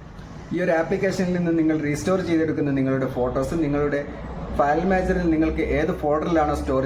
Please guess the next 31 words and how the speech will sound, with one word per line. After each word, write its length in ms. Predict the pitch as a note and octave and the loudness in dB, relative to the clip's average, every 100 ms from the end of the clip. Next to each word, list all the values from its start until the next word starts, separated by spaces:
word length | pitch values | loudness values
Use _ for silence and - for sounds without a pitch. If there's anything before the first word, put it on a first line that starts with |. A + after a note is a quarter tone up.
| C3+ | 0
ചെയ്ത് 160 | C3+ B2+ | 0 0
കിടക്കേണ്ടത് 460 | A#2 A2 A#2 A2+ D#3+ - - - - | -2 -2 -2 -2 -4 -8 -12 -8 -2
ആ 100 | G3+ G3 | 0 0
ഒരു 100 | F#3 E3+ | 0 0
ഫോൾഡർ 260 | D3+ D#3+ D#3+ | 0 2 0
നിങ്ങൾ 160 | C#3 - - C#3+ - - - - | 2 0 2 4 6 6 6 6
ചൂസ് 200 | - - - | 4 4 4
ചെയ്ത് 140 | F#3 C3+ | 4 2
കൊടുക്കുക. 280 | - - - - - - - F#3 | 4 4 2 2 2 0 -2 0
അതിനുശേഷം 420 | G#3+ G#3+ G3 G#3 | 0 0 0 0
നിങ്ങൾക്ക് 300 | F3+ F3 E3+ E3+ | 0 0 0 0
ഈ 60 | D#3+ | 2
ഫോൾഡറിൽ 300 | D#3 D3+ E3+ G3 F3+ | 0 2 0 0 -2
റിക്കവറി 400 | E3+ - G#3 G3+ E3 | -2 0 2 2 2
എന്നൊരു 200 | D#3 C3+ | 2 2
ഓപ്ഷൻ 200 | A#2+ C3+ A#2 | 2 0 0
കാണാം. 180 | G#2+ G2+ - G3+ | -2 -2 -4 0
ആ 60 | G#3 | 0
റിക്കവറി 360 | F#3 G#3 G3+ F#3+ | 0 0 2 2
എന്നതിൽ 240 | D#3+ D3 C#3 C#3 | 2 0 -2 -2
ക്ലിക്ക് 260 | A#2+ D3 C3+ | -4 -2 -2
ചെയ്ത് 160 | A2+ | -2
കഴിഞ്ഞാൽ 280 | A2+ A#2+ D#3 - - - - | -2 -2 -4 -6 -16 -12 -6
ഒരു 100 | F#3 F#3 F#3 F#3 | -4 -2 -2 -2
maximum 420 | F#3 F#3 F3 F#3+ F#3 | -2 -2 -2 -2 -2
twenty-five 480 | E3 E3+ F#3+ F#3 E3 | -2 0 0 0 0
to 60 | E3 D3+ | -2 -2
thirty 240 | C#3 C#3+ C#3+ | -2 0 0
minutes 260 | C3+ C#3 - - - - - - - | 0 -2 -8 -12 -12 -12 -12 -10 -6
ഇത് 100 | D#3 E3 D#3 | -2 0 0
നിർത്താതെ 380 | C#3+ D#3 D3 | 2 0 0